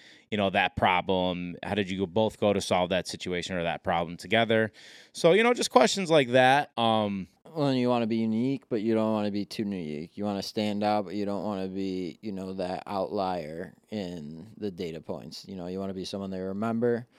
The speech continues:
Speaker 2: but you don't wanna be <laughs> remembered kinda for the wrong reason with interviews.
Speaker 1: Yeah,
Speaker 2: So that's
Speaker 1: definitely.
Speaker 2: really an important thing.
Speaker 1: And, um, yeah, the guy, the guy that I interview with, it's kinda been nice 'cause it's kinda just, like, conversations wise,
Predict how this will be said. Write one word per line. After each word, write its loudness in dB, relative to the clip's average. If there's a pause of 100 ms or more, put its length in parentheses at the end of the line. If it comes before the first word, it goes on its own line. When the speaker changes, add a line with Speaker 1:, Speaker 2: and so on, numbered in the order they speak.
(400)
Speaker 2:
but 2
you 0
don't 0
wanna 0
be -2
<laughs> -12
remembered -2
kinda -6
for -10
the -4
wrong 0
reason -6
with -10
interviews. 2
Speaker 1:
Yeah, 2
Speaker 2:
So 0
that's 0
Speaker 1:
definitely. -4
Speaker 2:
really 4
an -4
important -4
thing. -2
Speaker 1:
And, 2
um, 2
yeah, 6
the 2
guy, 0
the 2
guy 6
that 6
I 6
interview 2
with, 4
it's -2
kinda 2
been 0
nice 2
'cause -6
it's -8
kinda 0
just, -4
like, 0
conversations -4
wise, 0